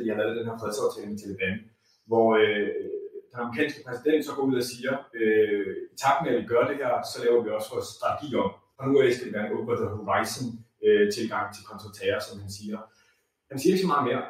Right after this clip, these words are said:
øh, så det er svært egentlig at finde ud af, hvad det er, der, der bliver ment på det her tidspunkt, men, men, øh, den måde, det senere han bliver udlagt på,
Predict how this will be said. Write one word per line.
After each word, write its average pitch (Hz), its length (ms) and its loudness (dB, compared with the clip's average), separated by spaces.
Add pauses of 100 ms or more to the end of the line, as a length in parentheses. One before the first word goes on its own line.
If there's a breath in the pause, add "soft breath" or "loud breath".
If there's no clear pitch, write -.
(220)
øh, 127 260 0
så - 100 -2
det 131 80 -4
er - 80 -4
svært 165 160 2
egentlig 151 180 0
at - 60 -6
finde 143 140 -4
ud 135 60 0
af, 131 60 -2
hvad 123 120 -2
det 120 120 0
er, - 120 -2
der, 123 100 0 (160)
der 117 100 -8
bliver 120 200 -2
ment - 200 -4 (160)
på 147 140 0
det 139 140 -2
her 135 180 -4
tidspunkt, 127 420 -8 (140)
men, 120 120 -2 (220)
men, 117 100 -8 (160)
øh, 107 340 0 (180)
den 147 160 -2
måde, 131 160 0
det - 100 -4
senere 135 260 -10
han 131 100 -14
bliver - 180 -2
udlagt - 280 -4
på, 381 60 -4